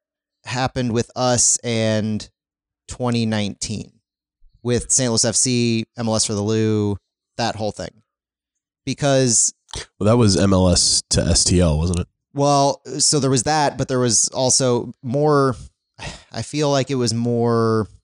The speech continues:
Speaker 1: front and center with M L S for the Lou because that actually happened.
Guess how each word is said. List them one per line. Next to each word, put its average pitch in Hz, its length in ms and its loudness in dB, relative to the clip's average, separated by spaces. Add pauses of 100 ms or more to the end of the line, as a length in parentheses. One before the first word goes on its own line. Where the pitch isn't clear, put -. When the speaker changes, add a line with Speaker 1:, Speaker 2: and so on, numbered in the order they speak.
(200)
Speaker 1:
front 147 200 -2
and 135 100 0
center 123 280 2
with 117 120 0
M 120 100 0
L 120 60 0
S 113 100 0
for 120 80 -4
the 110 40 -2
Lou 117 120 0
because 104 200 -6
that 107 100 0
actually 101 240 -4
happened. - 440 -12